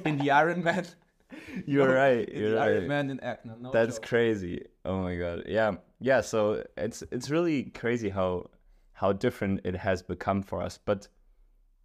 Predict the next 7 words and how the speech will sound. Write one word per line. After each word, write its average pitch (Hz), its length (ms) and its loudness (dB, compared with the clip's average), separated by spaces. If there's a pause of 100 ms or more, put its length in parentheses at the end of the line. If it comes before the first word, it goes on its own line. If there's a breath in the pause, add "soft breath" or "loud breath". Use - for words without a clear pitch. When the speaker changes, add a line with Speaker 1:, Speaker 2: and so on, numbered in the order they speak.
Speaker 2:
I - 80 -2
think 135 480 -2 (380)
it's - 200 -10
fine 104 380 0
as 90 140 -6
well. 87 300 0 (260)
But 110 240 2